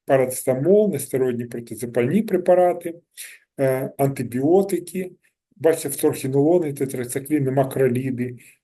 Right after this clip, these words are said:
протитуберкульозні препарати, протигрибкові препарати, ну і ряд інших лікарських засобів. А ось, е, у дітей на першому місці стоїть амоксицилін, клавуланат. От, здавалось би,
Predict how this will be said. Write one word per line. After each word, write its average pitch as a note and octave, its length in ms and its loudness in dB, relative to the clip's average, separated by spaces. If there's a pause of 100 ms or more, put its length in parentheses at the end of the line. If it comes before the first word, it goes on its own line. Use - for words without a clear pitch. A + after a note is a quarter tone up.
протитуберкульозні F3 1040 2
препарати, D#3+ 500 2
протигрибкові A#2+ 760 -2
препарати, F3 560 0
ну C4+ 180 2
і E3 180 6
ряд F#3+ 300 4
інших F#3 420 -4
лікарських A#2 480 -10
засобів. - 480 -16 (1120)
А C#3 100 4
ось, C#4 460 2
е, D3+ 360 4 (460)
у F#3 80 -2
дітей F#3 720 0
на D3+ 120 -4
першому A#3 500 2
місці C3 320 -6
стоїть - 340 -6
амоксицилін, F3+ 800 -2
клавуланат. D3+ 600 2 (180)
От, A#2+ 80 -6
здавалось A2+ 520 2
би, G#2 120 -14